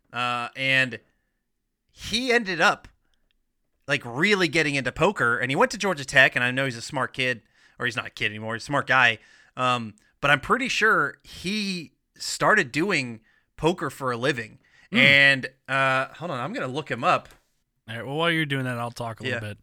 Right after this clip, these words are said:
Speaker 1: Okay.
Speaker 2: Um, yeah, I mean, I, I love poker. Um, I've told the story before, I think, where we were playing at our dad's house,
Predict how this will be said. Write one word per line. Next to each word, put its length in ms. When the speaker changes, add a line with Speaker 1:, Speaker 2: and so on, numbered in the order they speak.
Speaker 1:
Okay. 260
Speaker 2:
Um, 440
yeah, 460
I 80
mean, 300
I, 200
I 180
love 760
poker. 440
Um, 280
I've 160
told 220
the 80
story 380
before, 480
I 80
think, 500
where 560
we 220
were 120
playing 320
at 80
our 100
dad's 340
house, 440